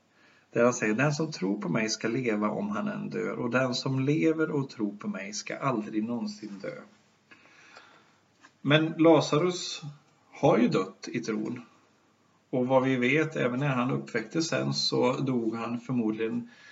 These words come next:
en naturlig död senare. Vad vi vet så går han inte runt här på jorden i alla fall.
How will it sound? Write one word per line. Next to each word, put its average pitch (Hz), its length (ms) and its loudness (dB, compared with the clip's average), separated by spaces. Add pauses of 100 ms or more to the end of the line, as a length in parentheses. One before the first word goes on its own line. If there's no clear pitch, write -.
(260)
en 123 320 0
naturlig 113 500 -2
död 104 200 -2
senare. 113 520 -2 (180)
Vad 123 160 -2
vi 139 140 -2
vet 175 260 -4
så 147 180 -4
går 139 220 0
han 113 200 -2
inte 113 200 -4
runt 104 260 -6
här 92 60 -10
på 104 140 -6
jorden 101 320 -6
i - 20 -10
alla 98 180 -8
fall. - 260 -12